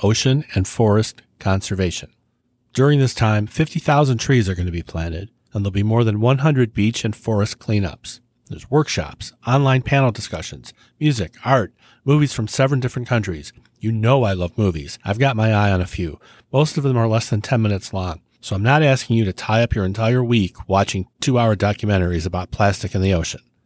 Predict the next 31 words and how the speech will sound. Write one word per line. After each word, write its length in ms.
There's 100
one 180
movie 220
that 80
looks 160
kinda 240
cute. 260
It's 140
a 60
short 280
film 220
for 140
kids 340
called 340
Earth's 320
Echo. 420
It's 140
E 160
K 260
K 300
O. 260
I 80
do 120
not 240
see 160
any 140
dinosaur 500
movies 280
on 100
the 100
slate, 400